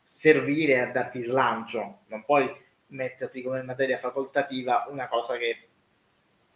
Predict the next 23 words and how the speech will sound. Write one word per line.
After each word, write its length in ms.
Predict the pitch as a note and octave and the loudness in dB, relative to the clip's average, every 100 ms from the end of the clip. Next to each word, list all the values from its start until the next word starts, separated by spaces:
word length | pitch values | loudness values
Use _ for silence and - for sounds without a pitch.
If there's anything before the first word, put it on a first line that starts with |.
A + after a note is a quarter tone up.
| _ _ _ _ _ _ C#3+ C3 - | _ _ _ _ _ _ -14 -14 -2
proprio 400 | C#3 B2+ A#2 - | -2 0 -4 -8
non 280 | C#3+ C#3 C3+ | -6 -6 2
riesci 320 | C#3 B2 C3 | 2 4 0
a 40 | |
mandar 420 | B2 B2 B2 A#2 | 0 -2 0 -2
giù, 160 | A#2+ A#2 - | -4 -16 -10
se 100 | A2+ | -6
no 160 | B2 | -2
è, 280 | B2 - - _ _ | -2 -4 -10 _ _
diciamo, 500 | - A#2+ A#2+ G#2+ - _ _ _ _ _ _ _ | -8 -6 -4 -6 -8 _ _ _ _ _ _ _
è, 140 | A#2 A#2+ - | -16 -14 -12
è 80 | |
un 140 | B2+ - | -12 -4
po', 260 | C3+ - - _ | -2 -2 -10 _
è 80 | - | -8
un 160 | B2+ B2 | -8 2
po', 480 | C#3 C3 - - - | 4 4 2 -10 4
poco, 340 | D3+ - - F3 | 4 4 -2 -6
diciamo, 500 | D#3+ C#3+ F3 F3 C#3+ | -2 8 8 8 4
poco 240 | C#3+ D3 | 2 4
lungimirante 840 | C#3 C#3 C3 C3 C3+ C#3+ - B2+ A2+ | 2 0 -4 -4 0 0 2 -2 -2
come 180 | A#2+ | -8
scelta, 580 | A#2+ A#2 A#2 A2+ G#2+ - | -8 -4 -4 -2 -8 -8